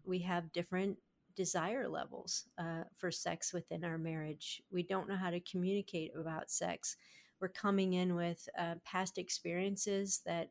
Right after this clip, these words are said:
lead to shame, lead to misunderstanding. There are an awful lot of people who are coming into marriage with a history of pornography that has shaped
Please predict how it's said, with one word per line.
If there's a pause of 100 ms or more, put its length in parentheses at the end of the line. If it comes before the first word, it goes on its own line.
lead
to
shame, (420)
lead
to
misunderstanding. (640)
There
are
an
awful
lot
of
people
who
are
coming
into
marriage
with
a
history
of
pornography
that
has
shaped